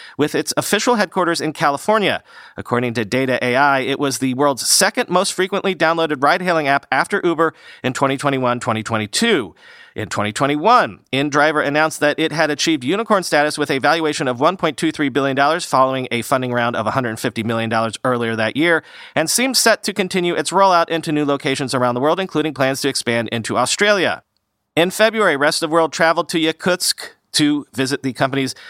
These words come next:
flagship office and speak to some of its team about its ongoing expansion. It seemed that nothing could hold back the company's rise from a local Russian service to a truly global rideshare competitor.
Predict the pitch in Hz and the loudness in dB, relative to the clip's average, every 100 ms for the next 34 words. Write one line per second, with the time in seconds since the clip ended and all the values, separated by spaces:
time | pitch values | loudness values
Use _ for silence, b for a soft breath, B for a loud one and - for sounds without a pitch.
0 | B - 135 135 139 - 139 190 170 123 | B 0 0 2 -2 4 2 2 -4 -4
1 | - 131 120 - 127 113 - - 151 151 | -4 -2 0 0 0 -2 -6 -2 -2 2
2 | 135 139 139 139 143 131 127 123 170 180 | 2 2 2 0 2 -2 -2 -2 2 2
3 | 170 113 B B B B B - 254 285 | 0 -4 B B B B B -2 0 2
4 | 285 208 226 233 208 208 196 202 - 165 | 4 4 2 0 0 0 2 2 0 -2
5 | 202 190 165 170 180 185 - 165 147 151 | 0 0 0 4 4 2 0 0 2 2
6 | 175 147 151 - 156 - 160 165 - 123 | 0 2 2 0 0 2 2 0 -2 -2
7 | - 160 147 123 139 135 127 131 127 - | 0 0 0 0 0 0 2 2 2 -2
8 | 123 123 127 - 214 196 110 | -2 -2 -6 0 0 2 -2